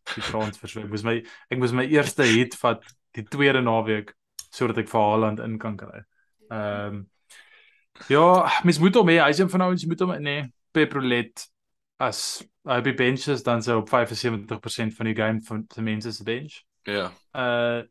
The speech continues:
Speaker 1: dis moeilik met Cappy. Ek wou hom Cappy teen Forest, maar ek was soos van midweek game, hulle gaan hom rus, Champions League begin volgende week. Ehm, maar nou weer, soos Aston Villa, wy, Aston Villa is kak. Soos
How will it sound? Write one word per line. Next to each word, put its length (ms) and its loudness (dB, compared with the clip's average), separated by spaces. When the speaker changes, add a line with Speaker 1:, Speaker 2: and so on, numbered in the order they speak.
Speaker 1:
dis 160 -2
moeilik 380 4
met 160 -6
Cappy. 400 0
Ek 180 0
wou 240 6
hom 140 2
Cappy 300 -2
teen 180 -4
Forest, 420 -2
maar 120 2
ek 100 -2
was 100 -6
soos 160 -10
van 340 0
midweek 420 -2
game, 520 2
hulle 140 -2
gaan 140 0
hom 140 2
rus, 320 0
Champions 400 -2
League 160 0
begin 220 -4
volgende 380 -4
week. 260 -2
Ehm, 840 2
maar 180 0
nou 200 6
weer, 300 4
soos 280 -10
Aston 280 -2
Villa, 240 2
wy, 160 2
Aston 280 -6
Villa 140 -2
is 140 -6
kak. 380 -2
Soos 480 -8